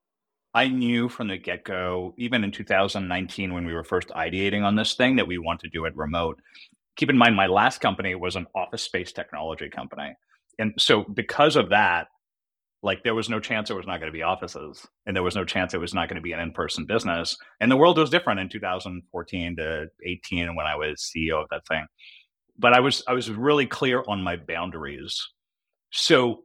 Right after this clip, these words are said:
my boundaries were, I cannot be in an office every day, and there were a lot of things I didn't like about that. And so I shifted, like some of our friends that you know, Greg, right, in-, into a remote business that have different structure, that are really, like,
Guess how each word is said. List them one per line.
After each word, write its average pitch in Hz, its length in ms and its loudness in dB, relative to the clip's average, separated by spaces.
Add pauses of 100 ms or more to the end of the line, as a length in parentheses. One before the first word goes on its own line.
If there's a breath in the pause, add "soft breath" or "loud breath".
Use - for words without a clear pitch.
(120)
my 117 220 2
boundaries 113 580 0
were, 90 340 -4
I 95 120 -4
cannot 104 280 0
be 107 120 -2
in 92 60 0
an 85 120 -4
office 90 320 -2
every 107 200 0
day, 117 380 0
and 98 80 -12
there 98 80 -6
were 90 60 -4
a 85 40 -4
lot 92 280 2
of - 60 -6
things 87 200 -4
I 85 60 -4
didn't 80 160 -8
like 95 220 0
about 113 220 0
that. 147 200 -2 (540 soft breath)
And 101 160 -4
so 104 420 0 (260)
I 107 140 2
shifted, 101 580 4
like 104 220 2
some 117 220 2
of 107 100 2
our 92 120 2
friends 104 480 0
that 85 180 -6
you 90 100 -10
know, 80 220 -8
Greg, 78 320 -4
right, 85 200 0
in-, 92 320 -10
into 101 320 -4
a 90 60 -2
remote 85 380 -6
business 90 420 -2
that 92 160 -2
have 92 80 -4 (320)
different 151 340 4
structure, - 480 2
that 98 140 -6
are 117 100 -2
really, 165 300 4
like, 101 200 2